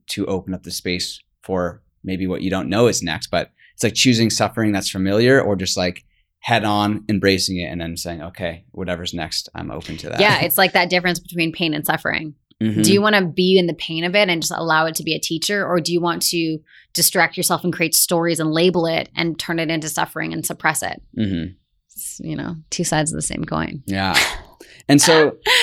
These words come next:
Speaker 2: <laughs>
Speaker 1: you have, so you're doing both Pause and Hungry for Happiness. I know you've
Speaker 2: Mm-hmm.
Speaker 1: trained, that's insane. You've helped over twenty-three thousand, it's probably, like, even more than that with emotional
Speaker 2: Mm-hmm.
Speaker 1: eating.
Speaker 2: Yeah.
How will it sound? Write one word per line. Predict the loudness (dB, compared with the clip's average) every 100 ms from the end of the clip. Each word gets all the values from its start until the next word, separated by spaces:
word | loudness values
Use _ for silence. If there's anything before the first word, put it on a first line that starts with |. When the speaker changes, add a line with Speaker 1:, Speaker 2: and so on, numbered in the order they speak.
| 2 -2
Speaker 2:
<laughs> | -4 -10 -16 -12 2
Speaker 1:
you | 8 10 10
have, | 8 4 2 -14 _ _
so | 2 6 8
you're | 8 6
doing | 6 6
both | 8 6 4
Pause | 4 4 4 0
and | -2
Hungry | 0 -2 -2
for | -2
Happiness. | -2 -2 -2 0 2 2
I | 0 2
know | 4
you've | 4 2
Speaker 2:
Mm-hmm. | 0
Speaker 1:
trained, | 0 0 0
that's | -2 0
insane. | 0 4 4
You've | 4 2
helped | 2 2
over | 0
twenty-three | -2 -2 0 0 0 -2
thousand, | 2 2 2
it's | 0
probably, | 2 2
like, | 0
even | -2 0
more | 2
than | 2
that | 0 -2
with | -4
emotional | 0 2 2 0 -2
Speaker 2:
Mm-hmm. | -2 -2
Speaker 1:
eating. | -2 -4 -8 -12
Speaker 2:
Yeah. | -8 -6 -6